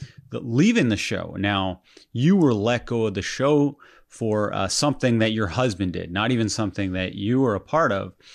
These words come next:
And from what I understand, I've done the research, and I'm not saying I agree with what David did, but I was obviously brought up different. And I looked it up, and it, it wasn't even illegal what he did. So do you think it was right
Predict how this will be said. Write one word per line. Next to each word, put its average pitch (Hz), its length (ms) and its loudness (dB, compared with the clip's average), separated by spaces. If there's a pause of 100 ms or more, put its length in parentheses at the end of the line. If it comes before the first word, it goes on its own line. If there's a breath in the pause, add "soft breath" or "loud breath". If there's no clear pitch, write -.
(120)
And 123 120 -2
from 131 140 0
what 202 180 4
I 185 100 4
understand, 113 400 0
I've 95 100 0
done 139 140 2
the 113 100 2
research, 101 560 0
and 117 100 0
I'm 151 120 2
not 127 220 0
saying 110 420 0 (200 loud breath)
I 117 120 -4
agree 107 360 2
with 117 220 0
what 104 180 -2
David 92 340 -2
did, 143 380 -2 (280)
but 110 80 0
I 120 140 0
was 123 200 2
obviously 113 360 0
brought 101 280 0
up 85 220 -6
different. 143 480 0
And 131 100 0
I 139 60 4
looked 214 240 0
it 202 80 2
up, 202 140 2
and 127 120 2
it, 123 80 -2
it 135 100 -2
wasn't 170 300 2
even 156 200 4
illegal 139 480 4
what 95 160 -2
he 95 120 -6
did. 90 280 -6 (360 loud breath)
So 143 140 0
do 120 200 2
you 196 220 4
think 156 340 2
it 143 100 0
was 104 220 -2
right 110 480 0